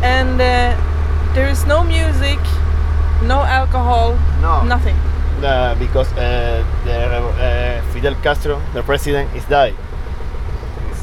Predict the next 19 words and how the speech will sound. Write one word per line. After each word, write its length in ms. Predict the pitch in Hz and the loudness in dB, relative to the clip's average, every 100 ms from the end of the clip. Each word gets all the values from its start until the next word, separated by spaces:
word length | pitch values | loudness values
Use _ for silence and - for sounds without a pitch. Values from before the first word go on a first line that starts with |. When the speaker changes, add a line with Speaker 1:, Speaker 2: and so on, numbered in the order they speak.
| - | 0
Speaker 2:
died, 360 | 131 139 139 131 | 2 4 2 -2
is 140 | 127 | -4
the 380 | 131 123 117 117 | -2 -2 -2 -2
national, 560 | 120 135 - 127 120 113 - - | -2 -4 -2 -2 -2 -2 -8 -8
uh, 260 | - 117 113 - - - - - - - - - - | -6 -4 -4 -4 -6 -8 -8 -6 -4 -4 -6 -6 -4
now 400 | 123 139 139 135 131 - - | 0 2 2 0 -2 -6 -2
don't 200 | 127 131 | -2 -2
drink 380 | 131 139 143 139 135 | -2 -2 -2 -4 -6
beer, 360 | 127 151 156 156 - | -4 -2 -2 -4 -6
uh, 560 | 117 117 117 113 113 117 - | -6 -6 -6 -6 -6 -8 -6
don't 220 | 120 127 127 | -4 -4 -2
music. 440 | 143 147 151 151 - | -4 -4 -4 -4 -6
Speaker 1:
No. 560 | - - - - - | -8 -8 -8 -8 -6
Speaker 2:
You 80 | 143 | -4
know, 240 | 156 123 110 - | 0 0 -2 -10
it's 100 | - | -8
a 100 | 127 | -8
night 360 | 123 139 143 131 | -4 0 0 0
days. 260 | 139 113 | -2 -2